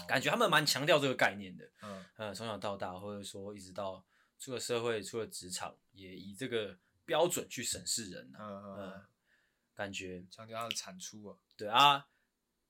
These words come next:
Speaker 1: 我觉得是强调一个共荣，就是你，
Speaker 2: 哦，
Speaker 1: 你，
Speaker 2: 对啊，对啊。
Speaker 1: 你，你，你，你所谓的，你自己，你自身的努力，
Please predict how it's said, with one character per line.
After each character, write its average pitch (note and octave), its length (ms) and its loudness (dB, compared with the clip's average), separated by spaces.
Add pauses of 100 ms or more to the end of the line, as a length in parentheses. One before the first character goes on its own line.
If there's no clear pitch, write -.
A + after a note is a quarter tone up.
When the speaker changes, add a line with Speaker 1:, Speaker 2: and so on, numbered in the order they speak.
(140)
Speaker 1:
我 C3+ 100 -2
觉 F3 140 4
得 A#3+ 80 4
是 A#3 180 0
强 D3 260 4
调 F3+ 180 6
一 E3+ 80 4
个 C3 180 2
共 A#2 460 2
荣， F#2 380 -12 (420)
就 C#3 100 -6
是 B2 380 -6 (120)
你， - 60 -12
Speaker 2:
哦， A2+ 160 0
Speaker 1:
你， D#3+ 120 0
Speaker 2:
对 C#3+ 80 0
啊， C3+ 100 -4
对 D3+ 100 -2
啊。 E3+ 220 -4
Speaker 1:
你， - 20 -
你， D3+ 180 -2
你， C#3+ 240 -2 (100)
你 F3+ 160 6
所 D3+ 200 2
谓 E3+ 140 6
的， D3+ 100 6 (220)
你 B2+ 300 -2
自 G#3 120 -2
己， C3+ 180 0
你 G#2 120 -10
自 - 160 -4
身 E3 140 4
的 D3 60 2
努 G#2+ 180 -4
力， A2+ 260 -2